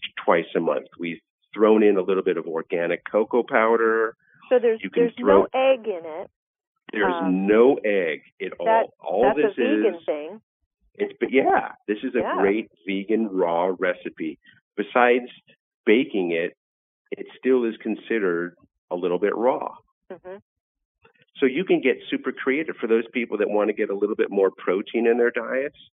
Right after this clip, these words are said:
Speaker 1: You can put in peanut butter. You can put in almond butter. You can add a little bit of your protein powder and mix it up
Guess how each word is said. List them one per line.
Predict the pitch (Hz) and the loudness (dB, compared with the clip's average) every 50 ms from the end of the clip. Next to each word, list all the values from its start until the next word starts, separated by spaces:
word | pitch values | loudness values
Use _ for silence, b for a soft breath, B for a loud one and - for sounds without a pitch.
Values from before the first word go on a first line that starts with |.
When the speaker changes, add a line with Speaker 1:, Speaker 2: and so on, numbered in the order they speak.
| _ _ _ _ _ _ | _ _ _ _ _ _
Speaker 1:
You | 85 82 | -10 -4
can | - 90 82 | -4 -4 -4
put | - - 98 90 | 0 0 2 4
in | 87 87 82 80 78 - - | 4 4 2 2 -2 -6 -2
peanut | - 90 87 - - | 0 2 2 2 2
butter. | - 80 73 71 73 | 0 -2 -2 -2 -4
You | 71 76 82 | -6 -10 -10
can | - 87 80 | -12 -12 -12
put | - - 104 90 | -6 -4 -2 0
in | 87 85 87 - - | 0 -2 -2 0 4
almond | 90 98 107 113 117 107 95 87 | 6 6 8 8 6 6 4 4
butter. | - 80 78 78 | 0 -2 -2 -4
You | 78 80 78 | -8 -10 -8
can | - 90 85 - | -6 -8 -6 -6
add | 82 82 85 90 90 | -6 -4 -2 -2 -2
a | 90 | -2
little | 90 92 90 98 98 | -2 -2 -2 -2 -2
bit | - 95 85 | -2 -2 -2
of | 92 92 - | -2 -2 -4
your | 92 90 | -6 -6
protein | - - 120 117 123 - - - 82 80 80 | 2 4 4 4 4 2 -2 -4 -4 -4 -4
powder | - - 80 71 69 67 - 57 - - - _ _ _ _ _ _ _ _ _ _ _ _ _ _ _ _ _ _ _ _ - | -6 -6 -8 -6 -6 -6 -6 -8 -8 -10 -12 _ _ _ _ _ _ _ _ _ _ _ _ _ _ _ _ _ _ _ _ -2
and | - 98 98 | 0 2 4
mix | 107 110 - - - | 2 2 2 2 2
it | 117 | 2
up | 120 - - - - _ | 2 2 -2 -6 -8 _